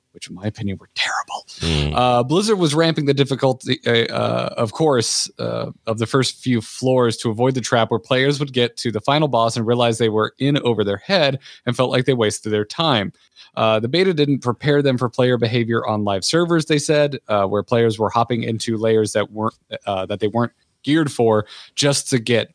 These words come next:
Speaker 1: Soul Ash, which
Speaker 2: Mm.
Speaker 1: is what's happening now in the live game.
Speaker 2: Yeah.
Speaker 1: They also said that players are able to tell when a mythic raid is out of reach due to the gear that it dropped, but Torghast has no such metric, and thus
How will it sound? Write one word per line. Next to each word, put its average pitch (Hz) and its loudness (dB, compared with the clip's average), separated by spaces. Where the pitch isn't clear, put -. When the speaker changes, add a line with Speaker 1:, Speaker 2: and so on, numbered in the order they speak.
Speaker 1:
Soul 165 2
Ash, - -6
which 90 -4
Speaker 2:
Mm. - -2
Speaker 1:
is 78 -4
what's 104 -4
happening 104 -2
now 104 -4
in 101 -4
the 101 -2
live 127 2
game. 104 -4
Speaker 2:
Yeah. 73 -8
Speaker 1:
They - -4
also 117 -2
said 123 0
that 117 0
players 131 2
are 120 2
able 123 2
to - -4
tell 127 0
when 117 0
a 110 0
mythic 143 0
raid 113 2
is 107 0
out 107 2
of 101 -4
reach 107 -4
due 120 -2
to 110 -2
the 104 -4
gear 117 -2
that 110 2
it 95 -6
dropped, 143 0
but 113 0
Torghast 127 2
has 117 2
no 113 2
such - -2
metric, 131 0
and 113 0
thus 107 0